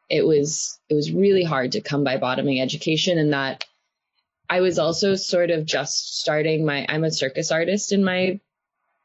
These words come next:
professional life. Vanilla, the vanilla life distinction feels very weird when your job is a circus artist. It all sort of blends together. But so, like, I also am a circus artist, and I was also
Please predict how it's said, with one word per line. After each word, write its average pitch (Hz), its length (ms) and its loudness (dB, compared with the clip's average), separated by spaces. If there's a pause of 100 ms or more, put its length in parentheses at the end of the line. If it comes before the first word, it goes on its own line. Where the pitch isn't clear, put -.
(280)
professional 214 560 0
life. 247 320 0
Vanilla, 160 440 0
the 165 180 2
vanilla 165 420 2
life 143 260 0
distinction 143 540 0
feels 139 260 0
very 131 200 2
weird 127 300 0
when 131 100 2
your 135 100 2
job 117 280 -2
is 110 100 -2
a 139 80 0
circus - 400 -4
artist. 113 340 -2
It 143 80 0
all 127 120 0
sort 131 240 -2
of 127 100 -6
blends 127 340 -2
together. 120 480 -2
But 139 180 -4
so, 180 100 0
like, 165 260 0
I 160 120 2
also 202 300 2
am 196 120 2
a 175 40 0
circus 156 440 -2
artist, 139 400 -2
and 151 120 0
I 151 140 0
was 143 200 2
also 160 640 0